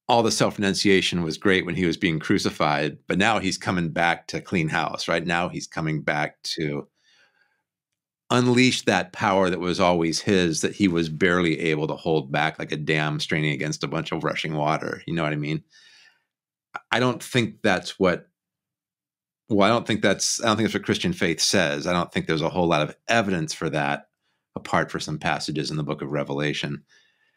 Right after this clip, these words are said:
So I wanna be careful about how we imagine this kind of kingship. And for me, the, I'm talking too long, sorry, but here, the commentary is really helpful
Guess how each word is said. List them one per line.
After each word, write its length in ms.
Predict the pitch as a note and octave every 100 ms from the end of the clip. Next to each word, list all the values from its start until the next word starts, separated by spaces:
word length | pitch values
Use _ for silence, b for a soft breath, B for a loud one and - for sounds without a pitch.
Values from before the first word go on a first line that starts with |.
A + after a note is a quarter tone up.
| _ _
So 260 | - -
I 80 | F#2
wanna 200 | F#2 F#2+
be 100 | E2
careful 360 | D#2 G2 F2 F2+
about 220 | D#2 D2+
how 220 | D#2+ E2
we 160 | D#2+ D2+
imagine 680 | D2+ D2+ D#2 D#2 E2 D2+ D2
this 120 | C2+
kind 220 | - D2+
of 120 | C2+
kingship. 380 | - E2 - D#2
And 160 | F#2 F2
for 100 | G#2
me, 80 | A#2
the, 140 | - -
I'm 80 | -
talking 360 | - E2+ E2+ D#2
too 140 | -
long, 180 | E2+ D2+
sorry, 160 | - F2
but 100 | D#2+
here, 140 | C3
the 160 | F#2+ F#2+
commentary 580 | - D#3+ C#3 - G2 F2+
is 100 | F#2
really 200 | D#2+ D#2
helpful 540 | E2 D#2 - E2 -